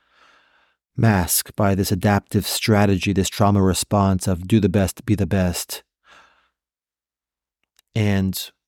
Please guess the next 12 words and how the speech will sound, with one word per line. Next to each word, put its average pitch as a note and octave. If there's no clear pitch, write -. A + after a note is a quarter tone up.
I, A2
I A#2+
felt C3+
sad D#3+
about G2+
that. F#2
So D3
I A#2
made C3+
a C3
commitment B2+
to G#2+